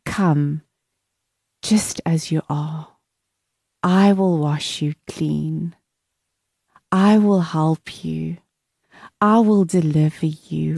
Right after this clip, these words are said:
I will walk the road with you." You see, when it, we have the Holy Spirit inside of us, then we are more than conquerors in Christ Jesus.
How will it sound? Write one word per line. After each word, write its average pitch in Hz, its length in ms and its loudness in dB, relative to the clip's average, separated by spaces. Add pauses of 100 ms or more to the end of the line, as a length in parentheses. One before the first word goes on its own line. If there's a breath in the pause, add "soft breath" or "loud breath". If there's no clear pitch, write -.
I 196 140 4
will 226 220 4
walk 180 340 0
the 165 140 0
road 151 480 2
with - 380 -12
you." 165 340 -6 (920 soft breath)
You 214 80 0
see, 208 280 -2
when 190 200 4
it, 196 200 2
we 190 140 0
have 196 220 0
the 180 260 -2
Holy 190 300 4
Spirit 175 500 -2
inside 175 640 -4
of 175 120 -4
us, - 520 -12 (640 soft breath)
then 160 180 4
we 165 120 4
are 160 120 2
more 160 560 2
than 180 260 -4
conquerors 151 500 -2
in 151 120 -2
Christ 151 420 -8
Jesus. 165 640 -8